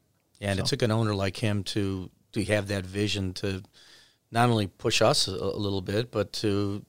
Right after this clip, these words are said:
Speaker 1: you know, we, it was okay to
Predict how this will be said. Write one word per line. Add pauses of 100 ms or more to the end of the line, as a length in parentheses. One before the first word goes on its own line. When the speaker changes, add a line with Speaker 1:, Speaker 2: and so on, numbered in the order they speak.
Speaker 1:
you
know,
we, (300)
it
was
okay (340)
to